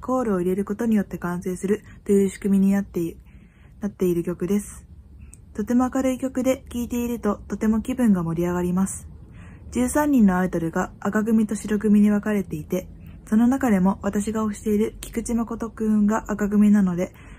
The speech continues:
赤組のパートを歌ったり応援することが多いです。自分リスタートは歌詞がとても前向きになれるような言葉ばかりで、辛い時や悲しい時に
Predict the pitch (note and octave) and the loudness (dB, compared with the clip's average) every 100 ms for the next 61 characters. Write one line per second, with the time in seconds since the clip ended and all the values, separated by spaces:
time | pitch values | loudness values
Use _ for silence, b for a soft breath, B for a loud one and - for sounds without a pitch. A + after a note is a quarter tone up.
0 | B G#3 A3 B3+ B3+ B3+ B3 A#3+ A#3+ A#3 | B -4 0 0 0 -2 -4 -2 -2 -2
1 | A#3+ A#3 - G#3+ G3+ - G#3 G#3 G#3 G#3 | -4 -8 -6 -2 -2 -2 0 2 2 0
2 | G#3+ G#3 A3 A3 F#3+ F3+ F3+ E3+ F#3 F#3 | -2 -4 -4 -6 -4 -2 -2 -2 -2 -4
3 | - - - - - - B B B B | -10 -18 -20 -20 -20 -20 B B B B
4 | B - G#3+ B3 B3+ B3+ - C4 C4 F#3+ | B -6 -2 0 0 -4 -2 -2 0 0
5 | G3 - - - C4+ B3+ G#3 - - G#3 | 0 -2 -18 -6 -4 -2 -2 -2 -6 -4
6 | A3+ A3+ A3 A3 A#3 A#3+ A#3 A3 A3 B3 | 0 2 4 4 0 0 0 2 0 0
7 | A3 G3 F3 - - F#3+ F#3+ F#3+ G3 F#3+ | 0 0 -2 -10 -10 -4 -2 0 -2 -2
8 | F3 F3 G3 - B B B - A#3 B3+ | -4 -4 -6 -8 B B B -4 0 0
9 | C4 C4+ A3 G#3+ - - G#3+ A3+ A#3 A3+ | -2 -2 0 0 -2 0 2 2 -4 -10
10 | - A3 G3 G3 G#3 | -8 -4 2 2 2